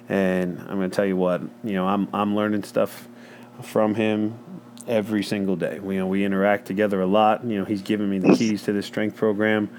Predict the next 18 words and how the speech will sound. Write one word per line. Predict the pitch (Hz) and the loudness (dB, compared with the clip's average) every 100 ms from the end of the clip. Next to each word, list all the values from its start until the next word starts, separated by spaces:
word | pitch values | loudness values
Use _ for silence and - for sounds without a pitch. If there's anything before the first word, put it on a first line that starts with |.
| - - - | -18 -20 -12
Uh, | - 78 | -8 -4
he's | - 127 | 0 0
run | 107 147 131 | 4 2 2
strength | - 92 - | -2 -2 -2
programs | 92 92 90 - | -2 0 -4 -4
before, | 92 - 92 85 82 - - - - - | -10 -4 -2 -2 -6 -14 -20 -20 -20 -8
and | 95 90 90 87 | -4 -2 -2 -2
he's | 104 107 95 | -2 -2 0
kinda | 101 98 95 92 90 - | -2 0 0 -2 -6 -4
trusted | - 107 - 98 | -2 -2 -2 -2
me, | 110 117 117 117 | 2 2 2 0
and | 92 87 - - | -2 -4 -8 -6
he's | 95 | -4
given | 101 104 | -2 0
me | 104 107 | 0 -2
the | 95 | -2
keys. | - 107 104 95 | -2 0 0 -2
And | 90 | -4